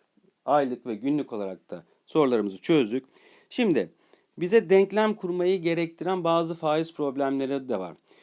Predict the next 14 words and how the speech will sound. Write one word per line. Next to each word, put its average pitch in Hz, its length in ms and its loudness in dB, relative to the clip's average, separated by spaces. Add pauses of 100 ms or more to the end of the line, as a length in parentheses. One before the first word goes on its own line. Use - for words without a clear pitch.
(240)
Şimdi 175 240 -4
buradaki 214 280 2
mantığımız 214 720 2
hiçbir 220 340 -8
zaman 165 380 0
değişmiyor. 170 360 -2
Sadece 214 440 -2
bir 165 160 -10
denklem 190 440 -2
kurup 175 400 -10
bu 196 100 -4
denklemleri 170 580 -2
çözmemiz 160 520 2
gerekecek. 87 480 -8